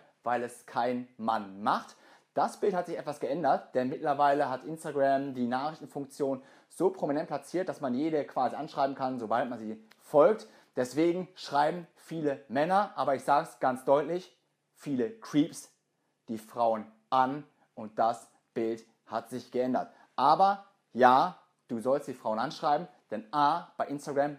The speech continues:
bekommst du die schönsten Frauen, du bekommst Models, Bloggerinnen, Influencerinnen, Fitnessgirls und so weiter. Und, äh, deswegen sollst du sie anschreiben.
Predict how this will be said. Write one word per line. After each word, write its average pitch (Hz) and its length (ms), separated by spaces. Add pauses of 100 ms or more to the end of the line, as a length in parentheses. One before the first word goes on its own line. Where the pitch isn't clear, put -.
bekommst 147 420
du 143 200 (260)
die 104 140
schönsten 135 360
Frauen, 196 280
du 185 60
bekommst - 340
Models, 190 480
Bloggerinnen, 170 640
Influencerinnen, 139 840 (280)
Fitnessgirls 135 800 (280)
und 131 200
so 113 100
weiter. 240 380 (420)
Und, 165 420
äh, 143 160
deswegen 147 300
sollst 135 200
du - 20
sie 123 80
anschreiben. 208 440